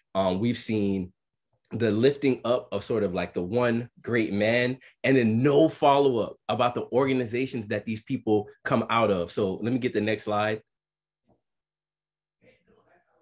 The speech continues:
All right. So again, I wanna make this point that we have, we've had African organizations erased. So what we see now culturally should not surprise us.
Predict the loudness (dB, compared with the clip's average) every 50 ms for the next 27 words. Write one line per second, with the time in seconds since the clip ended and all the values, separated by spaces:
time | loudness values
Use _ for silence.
0 | _ _ _ _ _ _ _ _ _ _ _ _ _ _ _ _ _ _ _ _
1 | _ _ _ _ _ _ _ _ _ _ _ _ _ _ _ _ _ _ _ _
2 | _ _ _ _ _ -2 0 0 0 -2 -6 -12 -18 -20 -20 _ -4 2 4 6
3 | 8 8 6 6 4 4 4 4 4 4 4 2 -2 -6 -12 _ _ _ _ _
4 | -2 0 4 4 6 6 6 4 4 2 0 -4 -6 -4 -4 -2 0 0 0 -2
5 | -4 -4 -2 0 0 0 -4 -6 -10 -8 -6 -2 -2 -2 -2 0 -2 0 0 0
6 | 0 -2 -2 -4 -2 0 0 -2 -2 -4 -4 -4 -6 -8 -6 -6 -4 -2 -2 0
7 | 0 0 0 0 0 0 -2 -2 -2 -4 -6 -6 -6 -6 -6 -6 -2 0 0 0
8 | 0 0 -2 -6 -10 -14 -20 -20 -14 _ 0 2 2 4 6 4 4 4 2 0
9 | 0 -2 -2 -2 -2 0 2 2 2 2 2 2 2 2 0 0 -2 -4 -4 -2
10 | -2 -2 0 0 0 2 2 0 0 -2 -4 -6 -6 -4 -2 -2 -2 -2 -4 -6
11 | -10 -10 -8 -2 -2 0 0 0 -2 -4 -8 -12 -14 -16